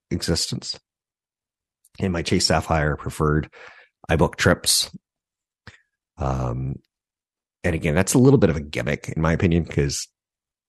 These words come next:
when you book trips on their card through their site, you feel like there's an extra forty dollars of fees in there somewhere. And if you just went straight to Alaska Airlines and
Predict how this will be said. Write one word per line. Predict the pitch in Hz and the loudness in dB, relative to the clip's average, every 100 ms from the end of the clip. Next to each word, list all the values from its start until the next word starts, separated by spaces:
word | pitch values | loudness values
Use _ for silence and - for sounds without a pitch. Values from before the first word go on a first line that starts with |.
| _ - | _ -2
when | 87 | 0
you | 80 - - - | 0 -4 -8 -2
book | 95 - | -2 2
trips | 104 - 95 | 2 2 2
on | 78 | 2
their | 71 67 _ | 2 -2 _
card | - 76 73 82 - - - - _ | -4 2 4 2 0 -14 -20 -20 _
through | - 80 | 0 0
their | 73 | 0
site, | - - 76 - - _ _ _ _ _ _ _ | 0 0 0 -2 -8 _ _ _ _ _ _ _
you | 85 87 | -4 2
feel | 107 95 | 6 6
like | 82 - | 4 2
there's | 87 80 | 0 0
an | |
extra | 85 - | -2 -2
forty | 78 82 80 | -2 0 2
dollars | 69 71 76 | 2 0 -2
of | 73 | -6
fees | - 73 78 76 | -6 -4 -2 0
in | |
there | 80 87 | 2 2
somewhere. | 85 90 82 95 - - _ - _ _ _ _ _ _ _ - | 4 2 4 2 0 -12 _ -20 _ _ _ _ _ _ _ -6
And | 80 | -2
if | 78 | 0
you | 85 | 0
just | - | 2
went | 82 - | 2 0
straight | - 80 76 | 0 0 0
to | |
Alaska | 69 71 - 73 | -2 -2 -2 0
Airlines | 73 73 71 | 0 0 -2
and | 71 69 | -4 -6